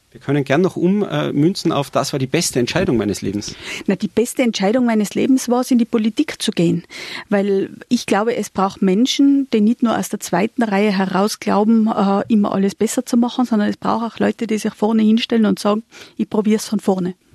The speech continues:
Speaker 1: Und zum Schluss noch, das liegt bei mir am Nachttisch.
Speaker 2: Bücher.
Speaker 1: War doch gar nicht so schlimm, oder? Dieser
Speaker 2: Nein, war
Speaker 1: Wordrap.
Speaker 2: nicht so schlimm. <laughs>
Speaker 1: Anderes Thema, auch sehr politisch im Moment,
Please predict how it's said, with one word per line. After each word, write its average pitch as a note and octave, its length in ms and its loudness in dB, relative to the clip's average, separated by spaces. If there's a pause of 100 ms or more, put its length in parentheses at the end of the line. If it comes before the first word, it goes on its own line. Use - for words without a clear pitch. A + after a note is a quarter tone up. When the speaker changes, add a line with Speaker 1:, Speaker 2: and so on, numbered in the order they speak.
(240)
Speaker 1:
Und G3 180 2
zum D3 140 -2
Schluss G#3 240 0
noch, G3 160 0
das - 380 -4
liegt - 240 -2
bei C3 100 2
mir C#3 200 0
am D3 60 2
Nachttisch. - 540 -2 (880)
Speaker 2:
Bücher. G3 320 -2 (500)
Speaker 1:
War A2+ 100 -8
doch D#3+ 120 -6
gar D3+ 120 0
nicht F#3+ 120 2
so G3+ 100 0
schlimm, E3 220 0
oder? A#2+ 160 -4
Dieser C#3+ 220 0
Speaker 2:
Nein, G3 80 4
war - 60 4
Speaker 1:
Wordrap. A#3 140 2
Speaker 2:
nicht F#2+ 120 -6
so G3 100 -6
schlimm. - 260 -6
<laughs> - 1160 -4
Speaker 1:
Anderes F#3 420 0
Thema, F3+ 400 2
auch D#3+ 120 0
sehr D3+ 160 -2
politisch F#3 520 -4
im C3+ 120 -2
Moment, C#3 680 0